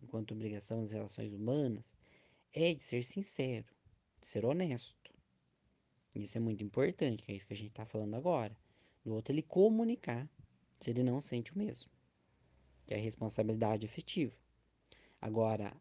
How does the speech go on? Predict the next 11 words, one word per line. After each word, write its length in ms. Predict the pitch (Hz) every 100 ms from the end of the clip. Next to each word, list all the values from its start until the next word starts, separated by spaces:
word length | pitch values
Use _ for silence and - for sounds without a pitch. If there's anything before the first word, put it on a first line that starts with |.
| -
a 100 | -
obrigação 600 | 120 120 117 113 - 117
não 160 | 131 117
é 100 | 156
de 80 |
ser 140 | - 120
recíproco, 540 | 117 - - _ - _ _ _ _ _ _ _ _ _
simplesmente 760 | - 135 143 208 160 120 120
de 80 | -
ser 180 | 123 123
honesto. 500 | 202 185 123 -